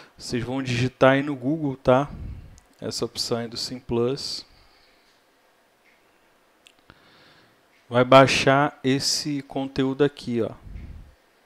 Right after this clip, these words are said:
Vai clicar em Downloads e vai baixar o Sim Plus trinta e oito, noventa megas aqui. Depois que você baixa ele,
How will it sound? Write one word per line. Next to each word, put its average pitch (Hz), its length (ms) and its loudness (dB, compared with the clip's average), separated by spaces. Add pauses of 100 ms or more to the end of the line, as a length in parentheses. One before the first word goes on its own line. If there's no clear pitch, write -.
(720)
Vai 110 120 -6
clicar 123 380 0
em 123 100 -8
Downloads 135 1080 0 (1900)
e 117 140 -8
vai 120 180 0
baixar 123 1040 2
o 139 40 -10
Sim 135 260 -6
Plus 131 400 -2
trinta 131 340 -4
e 135 40 2
oito, 127 520 -2 (1160)
noventa 123 480 0
megas 123 480 0
aqui. - 300 -12 (540)
Depois 156 440 0
que - 100 -10
você 147 300 0
baixa 110 440 4
ele, 107 440 2